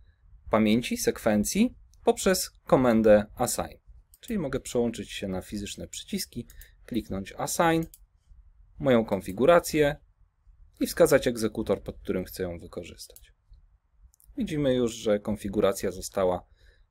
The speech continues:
przypisana do tego egzekutora. To samo mogę powtórzyć dla kolejnych konfiguracji.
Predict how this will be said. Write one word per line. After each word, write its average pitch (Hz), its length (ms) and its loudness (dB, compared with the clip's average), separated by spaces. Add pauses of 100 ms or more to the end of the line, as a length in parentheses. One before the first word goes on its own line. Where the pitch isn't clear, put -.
przypisana 104 840 0 (160)
do 95 420 2 (380)
tego 92 440 0 (200)
egzekutora. 101 680 -8 (320)
To - 100 -4
samo 117 300 0
mogę 104 260 0
powtórzyć - 680 -12 (1040)
dla 98 460 -4 (2750)
kolejnych 147 400 -2
konfiguracji. 131 960 2